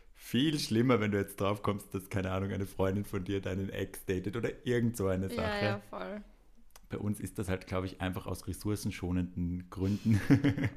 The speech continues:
Speaker 2: Oh mein Gott.
Speaker 1: einfach Standard. Es ist
Speaker 2: Ihr
Speaker 1: halt so.
Speaker 2: teilt's halt gerne, gell?
Speaker 1: Wir teilen gerne, wir müssen teilen.
Speaker 2: Ja.
Speaker 1: Und im Endeffekt ist es ja auch eine gewisse Art von Offenheit, was ich auch ganz cool find, dass man jetzt trotzdem die Person dann als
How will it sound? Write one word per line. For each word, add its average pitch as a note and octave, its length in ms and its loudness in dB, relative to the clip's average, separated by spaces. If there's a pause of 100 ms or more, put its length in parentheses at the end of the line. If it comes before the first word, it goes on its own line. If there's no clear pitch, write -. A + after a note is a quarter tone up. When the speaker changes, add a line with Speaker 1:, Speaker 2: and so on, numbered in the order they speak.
(140)
Speaker 2:
Oh A3 120 -8
mein - 100 -14
Gott. - 440 0 (160)
Speaker 1:
einfach G2+ 340 4
Standard. F#2+ 600 0
Es G#2 160 -6
ist A2 180 -8
Speaker 2:
Ihr D#4 60 0
Speaker 1:
halt - 100 -4
so. - 60 -12
Speaker 2:
teilt's C4+ 360 0
halt G3 280 -8
gerne, E3 380 -10
gell? - 140 -12 (120)
Speaker 1:
Wir G2+ 120 2
teilen B2 400 4
gerne, C3 320 2
wir G2 80 2
müssen C3+ 400 0
teilen. A2+ 540 0
Speaker 2:
Ja. A3 260 -12 (200)
Speaker 1:
Und G#2 100 0
im G#2+ 100 0
Endeffekt G#2+ 460 -2
ist - 140 -12
es G2 100 -10
ja G2+ 80 -2
auch F#2+ 80 -4
eine F#2+ 220 -2
gewisse F#2 340 -6
Art F2+ 140 -6
von - 160 -10
Offenheit, G2 400 -2
was F#2 120 -2
ich F#2+ 140 -4
auch F#2 140 -4
ganz F2 260 -4
cool B2 160 4
find, A2 400 -4
dass F2+ 140 -4
man F#2 140 0
jetzt - 340 -8 (760)
trotzdem F#2+ 420 0
die F2 80 -2
Person F#2+ 460 0
dann F#2 140 0
als F2 220 -4